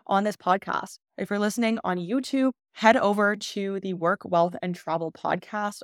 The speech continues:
on all major podcast platforms. I have episodes out three times per week.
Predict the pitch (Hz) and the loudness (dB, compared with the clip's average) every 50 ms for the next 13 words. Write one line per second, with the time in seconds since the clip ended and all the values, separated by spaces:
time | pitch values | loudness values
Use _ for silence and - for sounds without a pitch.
0 | - 180 170 170 170 - - 170 175 196 196 202 196 190 185 - 190 180 175 - | -6 -2 -2 -2 -2 0 2 2 4 4 2 2 -2 -6 -4 -4 -4 -4 -4 -4
1 | - 160 160 165 - 185 160 160 - _ - 156 147 - - - 214 220 226 233 | -4 -4 -4 -4 -4 -6 -6 -6 -6 _ -8 -6 -6 -6 -4 0 2 2 4 2
2 | 233 - _ _ _ _ _ - 190 180 180 175 185 175 170 - - 170 165 - | 0 -2 _ _ _ _ _ 0 2 2 2 4 4 4 4 4 0 -4 -2 -4
3 | 185 - - 180 180 180 - - 170 165 170 - - 190 208 202 208 233 262 285 | -4 -6 -4 -4 -4 -4 -2 0 0 0 0 -2 -6 -6 -4 -4 -2 -2 -2 -2
4 | 302 - 254 233 220 220 220 214 - - 214 202 190 190 190 - | -2 0 2 2 2 2 2 -2 -4 -4 -4 -4 -4 -4 -6 -8